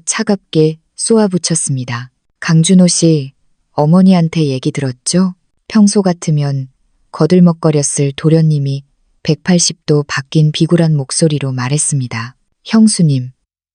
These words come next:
형수님, 이게 다 무슨 일입니까? 어머니가 뭘 잘못하셨나요?" "노인네가 그럴 수도 있지.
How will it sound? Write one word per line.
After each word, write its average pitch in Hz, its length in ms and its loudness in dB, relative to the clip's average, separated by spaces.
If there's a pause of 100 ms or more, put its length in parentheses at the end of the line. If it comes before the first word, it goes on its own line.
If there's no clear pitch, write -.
형수님, 170 680 2 (380)
이게 160 300 2
다 143 260 -6
무슨 151 400 2
일입니까? 143 640 0 (540)
어머니가 160 680 2 (260)
뭘 160 240 4
잘못하셨나요?" 156 1120 -2 (540)
"노인네가 175 640 4
그럴 175 300 0
수도 160 280 -2
있지. 127 500 -6